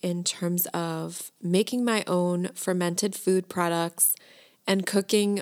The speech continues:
with fermented foods. I couldn't be more pleased about how many people are interested in making this journey with me. Thank you so much for your company. I'm reading your posts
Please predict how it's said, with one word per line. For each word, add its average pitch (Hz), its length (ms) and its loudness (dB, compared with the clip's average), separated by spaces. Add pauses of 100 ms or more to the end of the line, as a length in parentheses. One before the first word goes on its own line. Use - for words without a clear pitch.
with 175 480 -2 (100)
fermented 165 640 -4
foods. - 680 -2 (1120)
I 208 160 0
couldn't 311 340 4
be 240 160 4
more 208 300 4
pleased 165 680 2 (600)
about 185 320 0
how 190 160 2
many 240 260 2
people 165 600 -2
are 156 400 -4
interested 208 440 2
in 196 140 2
making 175 340 0
this 165 180 8
journey 160 360 -2
with 160 280 0
me. 262 340 2 (640)
Thank 208 320 4
you 214 120 4
so 202 220 6
much 190 300 2
for - 100 0
your 180 200 4
company. 196 680 2 (520)
I'm 175 460 -2 (200)
reading 214 520 2
your 190 120 2
posts - 840 4